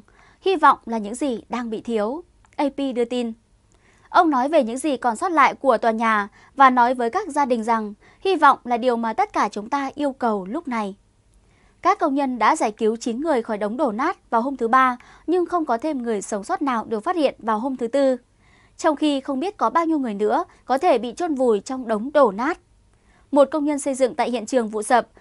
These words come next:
ước tính có khoảng một trăm người trong vụ tai nạn, còn khoảng bảy mươi người vẫn đang mất tích. A P đưa tin,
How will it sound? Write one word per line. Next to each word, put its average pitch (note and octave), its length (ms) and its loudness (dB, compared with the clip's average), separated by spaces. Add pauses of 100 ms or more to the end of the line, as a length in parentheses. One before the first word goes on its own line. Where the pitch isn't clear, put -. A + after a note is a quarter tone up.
(160)
ước G4 220 -4
tính A#3+ 180 -2
có A#3 120 -4
khoảng B3 280 -2
một A#3 120 -2
trăm D#4+ 220 -4
người A#3 180 -2
trong B3 200 -8
vụ A#3 140 -2
tai A#3+ 140 -2
nạn, A3+ 260 -2 (500)
còn D4+ 200 4
khoảng B3 320 4
bảy A#3+ 120 2
mươi C#4+ 120 0
người B3+ 280 0
vẫn C#4 360 -4
đang A#3+ 240 -4
mất C4+ 160 -8
tích. E4+ 260 0 (880)
A D#4+ 160 6
P D4+ 300 0
đưa C4+ 100 4
tin, C4 280 0